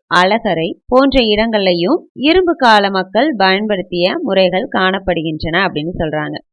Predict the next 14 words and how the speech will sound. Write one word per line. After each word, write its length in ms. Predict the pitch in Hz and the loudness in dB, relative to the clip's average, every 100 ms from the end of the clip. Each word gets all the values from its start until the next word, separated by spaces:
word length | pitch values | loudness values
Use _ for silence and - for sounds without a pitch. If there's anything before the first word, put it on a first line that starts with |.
| - | 2
சேலம் 400 | 320 339 370 247 | 4 6 4 2
மாவட்டத்துல 460 | 214 208 208 208 185 | 0 -2 -2 -2 0
இருக்கக்கூடிய 440 | 175 175 170 156 208 - | 0 -4 -2 -2 -2 -2
சேர்வராயன் 720 | 202 226 254 240 214 196 190 | 0 2 2 2 0 -2 -4
மலைப்பகுதியில 720 | 165 165 202 196 175 156 147 185 349 - | -2 -2 -2 -4 -4 -4 -2 -2 -4 -4
இரும்பு 340 | 254 339 359 320 | 0 2 2 0
கால 260 | 269 226 208 | 0 0 0
கருவிகள் 580 | 202 180 175 175 175 262 | -2 -2 -2 -2 -4 -2
பல 160 | 175 170 190 | -2 -2 -4
கிடைத்துள்ளன. 600 | 160 156 156 151 147 156 - | -4 -4 -4 -4 -4 -8 0
கோடரிகள், 760 | 254 240 240 214 190 175 196 - 170 | 4 4 4 2 2 0 -2 -2 -2
அரிவாள்கள், 680 | 190 233 220 180 170 180 - - | 0 0 2 0 0 -2 -4 -4
கூர்மையான 640 | 262 277 262 233 208 196 | -2 0 -2 -2 -2 -2
வாள்கள், 500 | 165 160 185 170 165 | -2 0 -2 -2 -6